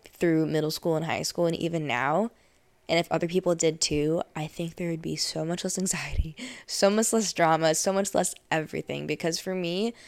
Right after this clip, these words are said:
not getting the forgiveness and not getting that word of "it's okay," I would freak out. I would absolutely freak out. And I always freaked out. Like, I was like,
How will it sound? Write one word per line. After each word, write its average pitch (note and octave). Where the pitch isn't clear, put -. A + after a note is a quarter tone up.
not G3
getting G#3
the F#3+
forgiveness E3
and E3+
not E3
getting F3+
that E3
word D#3
of D3+
"it's D#3+
okay," D3+
I E3+
would E3
freak -
out. -
I E3
would E3+
absolutely D#3+
freak -
out. -
And E3+
I E3
always D3
freaked -
out. -
Like, F#3+
I F3+
was F3
like, E3+